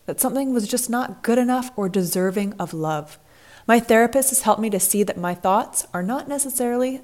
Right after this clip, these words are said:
the truth. Therapy has helped me overcome these limiting beliefs that were keeping me in unhealthy patterns in my life.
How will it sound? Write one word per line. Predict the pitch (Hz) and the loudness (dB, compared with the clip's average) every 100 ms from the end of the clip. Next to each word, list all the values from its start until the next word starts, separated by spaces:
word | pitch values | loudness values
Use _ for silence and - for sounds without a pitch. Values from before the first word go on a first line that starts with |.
| - | -8
the | 190 | -6
truth. | - 151 127 - - - _ - - - - | -4 -6 -6 -10 -20 -20 _ -20 -20 -16 6
Therapy | 226 254 285 | 8 8 4
has | 277 269 | 2 2
helped | 220 - | 2 2
me | 208 - | 0 0
overcome | 202 220 247 196 185 | 0 0 -2 -4 -2
these | 185 165 | -2 -2
limiting | 180 208 247 233 | 2 2 2 0
beliefs | 208 160 165 - | 0 0 0 -4
that | - 185 | -2 -2
were | 185 | 0
keeping | 185 233 247 247 | -2 -4 -2 0
me | 233 | 0
in | 202 - | 0 0
unhealthy | 254 269 233 220 240 | 0 2 0 0 -2
patterns | 240 175 175 185 190 - - _ - | -2 0 2 0 -2 -6 -10 _ -8
in | 175 | -4
my | 165 151 | -2 -2
life. | - 202 - | -4 -6 -14